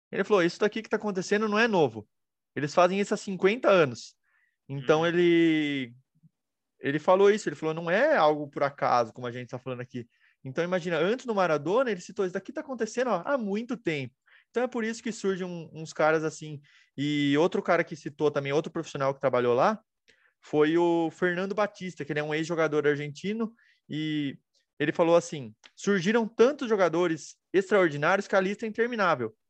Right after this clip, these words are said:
Speaker 1: Isso prova que não é apenas uma geração de ouro, mas o resultado de muito trabalho e estilo que nunca foram perdidos. O Argentinos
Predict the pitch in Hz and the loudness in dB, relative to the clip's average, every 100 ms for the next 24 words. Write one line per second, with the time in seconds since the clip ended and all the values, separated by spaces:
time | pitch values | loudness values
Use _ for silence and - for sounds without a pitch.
0 | - 190 - 208 139 170 208 160 190 202 | -10 -10 -4 -4 4 6 6 0 -2 0
1 | 220 269 226 196 170 175 160 156 - 160 | 0 0 -2 -2 -2 -2 0 -2 -2 -6
2 | 143 135 113 113 _ _ 131 135 143 156 | 0 0 -2 -8 _ _ -2 0 0 -2
3 | 160 147 135 127 143 160 220 233 190 151 | 2 2 2 -4 -6 -6 -6 0 2 6
4 | 170 196 185 185 - 185 202 202 208 185 | 6 4 -2 -8 -8 -4 -4 -4 -4 -6
5 | 220 240 233 214 220 226 165 143 - _ | -4 -4 0 0 2 0 0 -6 -8 _
6 | _ _ _ 131 151 165 160 143 226 202 | _ _ _ 0 2 2 -4 -8 -6 -6
7 | - | -8